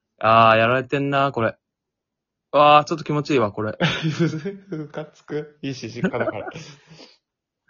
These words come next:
Speaker 2: じゃあ、それはあれも兼ねてるから。もう、防犯も兼ねてるから。万が一人がいた時の、に、
Speaker 1: うん。
Speaker 2: 家族以外にその人がいた方がさ。
Speaker 1: いや、何もしてくんないだろ、鍵屋。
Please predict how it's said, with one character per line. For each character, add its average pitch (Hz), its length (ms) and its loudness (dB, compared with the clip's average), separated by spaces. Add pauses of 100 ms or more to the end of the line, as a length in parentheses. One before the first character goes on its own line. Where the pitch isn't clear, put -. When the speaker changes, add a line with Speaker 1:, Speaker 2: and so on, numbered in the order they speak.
(380)
Speaker 2:
じ - 80 -6
ゃ 117 40 -2
あ、 - 20 -6
そ 139 120 -6
れ 175 60 0
は 175 140 4
あ 151 40 4
れ 165 60 2
も 175 100 -2
兼 185 120 0
ね 151 80 -2
て 160 100 -6
る 143 60 -4
か 98 100 -4
ら。 - 180 -10 (260)
も 101 240 -12
う、 - 40 -20
防 131 220 -2
犯 156 180 -4
も 143 100 -4
兼 151 120 -2
ね 123 60 -4
て 104 60 -12
る 104 80 -8
か 98 100 -10
ら。 101 60 -10
万 143 200 -6
が 117 100 -6
一 - 180 -12
人 - 180 -8
が 107 100 -4
い 104 60 -8
た 113 100 -10
時 110 240 -10
の、 95 320 -16 (560)
に、 101 160 -16
Speaker 1:
う 104 60 -10
ん。 95 300 -8 (180)
Speaker 2:
家 131 120 -6
族 123 220 -10
以 117 80 -6
外 107 220 -2
に 95 120 -14
そ 101 120 -14
の 95 200 -12
人 - 200 -10
が 101 100 -6
い 98 100 -10
た 104 120 -10
方 101 180 -10
が 92 80 -16
さ。 - 240 -20 (920)
Speaker 1:
い 113 60 -2
や、 101 60 0
何 113 160 -2
も 160 80 0
し - 80 -10
て 160 100 -2
く 160 140 -6
ん 160 40 -4
な 160 100 0
い 120 60 -2
だ 98 60 -4
ろ、 92 80 -6
鍵 95 260 -8
屋。 90 240 -12